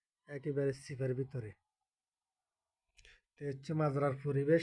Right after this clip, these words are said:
সহজে বুঝে নিলেন, মাজরায় কী অবস্থা, কী রকম বসবাস। এর চেয়ে আর মনে হয় বেশি কিছু বোঝানোর প্রয়োজন নেই। তো সবাই বুঝে থাকলে ভিডিওতে একটা একটা কমেন্টস করে ভিডিওটি শেয়ার করে দিবেন, যেন মাজরা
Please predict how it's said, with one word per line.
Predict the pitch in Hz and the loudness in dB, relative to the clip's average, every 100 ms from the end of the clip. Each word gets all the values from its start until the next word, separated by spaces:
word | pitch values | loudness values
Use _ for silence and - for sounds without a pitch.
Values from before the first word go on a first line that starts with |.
| - - | 2 -6
সহজে | 139 139 143 | 0 0 2
বুঝে | 147 139 139 | 0 2 2
নিলেন, | 151 151 160 | 2 2 0
মাজরায় | 151 135 120 123 120 120 _ _ _ _ _ _ 165 | 0 -2 -2 -2 -4 -8 _ _ _ _ _ _ -2
কী | 147 | 0
অবস্থা, | 139 139 - 151 | 2 0 -4 -16
কী | - 156 | -8 0
রকম | 135 131 123 | 0 0 -6
বসবাস। | 117 131 120 113 - - _ _ _ _ _ _ _ | -6 -8 -10 -10 -14 -20 _ _ _ _ _ _ _
এর | 139 135 | -16 -16
চেয়ে | - 160 147 | -6 0 0
আর | 139 | 2
মনে | 135 131 | 0 2
হয় | 127 151 | 2 0
বেশি | 135 135 135 | 0 -2 -2
কিছু | 135 147 | -4 -2
বোঝানোর | 131 127 131 135 | -2 0 0 -2
প্রয়োজন | _ 160 135 120 107 | _ -2 -2 -2 -6
নেই। | 104 - - _ - _ _ _ _ _ _ | -12 -18 -20 _ -20 _ _ _ _ _ _
তো | 156 | -12
সবাই | 143 151 170 | -6 0 0
বুঝে | 156 156 175 | 0 0 0
থাকলে | 175 170 180 165 | -2 -4 -4 -4
ভিডিওতে | 156 151 151 151 151 | -2 0 -2 -2 -6
একটা | 139 156 | -8 -14
একটা | - 165 - | -14 -16 -12
কমেন্টস | 151 160 160 | -8 -8 -10
করে | - 165 165 - _ _ _ _ | -12 -10 -10 -12 _ _ _ _
ভিডিওটি | 143 147 147 170 | -10 -10 -8 -8
শেয়ার | - 156 147 | -6 -6 -8
করে | 160 165 | -6 -6
দিবেন, | 160 165 180 196 - _ _ _ _ _ _ _ _ | -4 -4 -4 -8 -16 _ _ _ _ _ _ _ _
যেন | 143 147 160 | -10 -6 -4
মাজরা | 170 160 139 139 | -2 -2 -2 -2